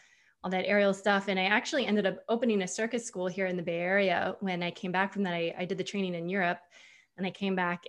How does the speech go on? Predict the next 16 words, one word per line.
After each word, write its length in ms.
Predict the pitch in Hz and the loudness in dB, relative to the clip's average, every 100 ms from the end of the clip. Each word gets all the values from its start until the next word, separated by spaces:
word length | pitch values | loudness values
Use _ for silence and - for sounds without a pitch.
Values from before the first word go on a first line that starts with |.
| - | -8
and 220 | 180 - | -6 -6
opened 240 | 180 185 | -6 -4
a 40 | 175 | -4
circus 340 | - 175 185 | -6 -6 -6
school 280 | - 185 180 | -4 0 0
for 300 | 180 190 180 | 0 0 0
children 680 | 180 - 202 208 233 247 262 - - - | -2 -2 -2 0 2 2 0 -4 -8 0
in 140 | 208 | 0
the 80 | 196 | 0
peninsula 420 | 196 196 196 233 | -2 -2 -2 0
in 80 | 220 | 0
Silicon 340 | 226 226 240 | 0 -2 0
Valley 480 | 233 240 262 277 254 | 0 4 4 2 0
and 300 | 190 190 185 | -2 -2 -2
taught 400 | - 190 180 - | -2 0 0 -2
trapeze 800 | - 185 226 214 214 214 202 | -6 -4 -2 2 4 4 2